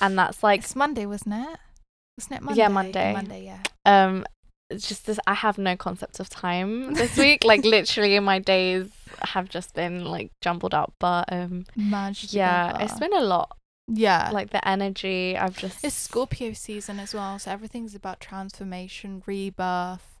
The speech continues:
Speaker 1: Girl, everything happens to me in November. Like, I
Speaker 2: <laughs>
Speaker 1: swear. <laughs> This time last year, I went on my trip for, like, my self-discovery.
Speaker 2: Mm-hmm.
Speaker 1: Same thing happened. Like, it was intense. But it was
Speaker 2: Yeah.
Speaker 1: good vibes still.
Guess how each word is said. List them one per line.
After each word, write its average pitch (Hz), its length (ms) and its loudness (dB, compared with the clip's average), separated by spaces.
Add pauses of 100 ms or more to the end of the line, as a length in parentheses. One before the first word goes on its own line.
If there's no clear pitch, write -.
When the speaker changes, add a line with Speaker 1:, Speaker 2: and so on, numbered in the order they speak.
(140)
Speaker 1:
Girl, 196 460 6 (100)
everything 277 360 6
happens 226 360 4
to - 140 0
me 214 160 6
in 208 80 4
November. 214 640 8
Like, 214 240 8
I 285 180 10
Speaker 2:
<laughs> - 180 -4
Speaker 1:
swear. 254 280 12
<laughs> 571 880 4
This 302 200 10
time 262 220 8
last 247 340 12
year, 269 100 6
I - 20 6
went 240 320 0 (160)
on 233 200 2
my 220 140 4
trip 233 300 0
for, 233 140 2
like, 214 260 4
my 208 260 2
self-discovery. 226 1200 4 (260)
Speaker 2:
Mm-hmm. 220 360 -2
Speaker 1:
Same 196 200 -2
thing 196 140 -4
happened. 185 460 -2
Like, 175 260 -4
it - 80 -4
was 185 160 -6
intense. 190 920 -4
But 214 480 6
it - 20 8
was 220 140 8
Speaker 2:
Yeah. - 80 -6
Speaker 1:
good 208 160 4
vibes 185 400 6
still. 185 600 -2